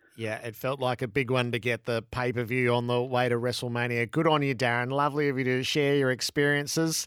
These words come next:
It's great when you enjoy a variety of things. Got to enjoy Taylor Swift last weekend at the M C G, Pink Friday night, and watch the W W E Saturday night on T V. Great couple of weeks in amongst your snap judgments.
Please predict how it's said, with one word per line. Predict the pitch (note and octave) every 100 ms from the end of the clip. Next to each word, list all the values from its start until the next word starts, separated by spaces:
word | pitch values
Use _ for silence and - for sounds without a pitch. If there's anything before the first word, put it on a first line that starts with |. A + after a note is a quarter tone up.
| - - -
It's | D3+ D#3
great | - F3+ G3+
when | F#3 F3+
you | D#3+
enjoy | C#3+ A2 E3+ E3
a | D3+
variety | C3+ C#3 D#3 E3 D#3+ D3+
of | C#3
things. | - E3 D#3+ D#3+ D3+ -
Got | E3 E3
to | D#3
enjoy | D3 C3 C3+ B2+
Taylor | A#2 D#3+ F#3
Swift | D#3+ D#3+ C3
last | C3+ C#3 C3+ C#3
weekend | B2+ C3+ B2
at | A#2
the | A#2+
M | A#2+ A#2
C | C3+ A#2
G, | B2 A#2
Pink | - F#3 -
Friday | - D3 C#3 C3
night, | B2 B2+ B2 - - -
and | B2
watch | B2+ -
the | B2
W | C3 C3 B2+
W | A#2+ A#2 A#2+ A#2+
E | A#2
Saturday | - D3 C#3+ A#2+ A#2
night | A2 A2+ A2+
on | A2+ A2
T | - C3
V. | A#2 A#2+ C3
Great | - C3 C3+ - _
couple | B2+ B2 B2
of | G#2+
weeks | B2 A#2 - -
in | A#2
amongst | A#2 A2 - -
your | A2+ G#2
snap | - A#2 G#2
judgments. | C#3+ C#3 A2 C#3 -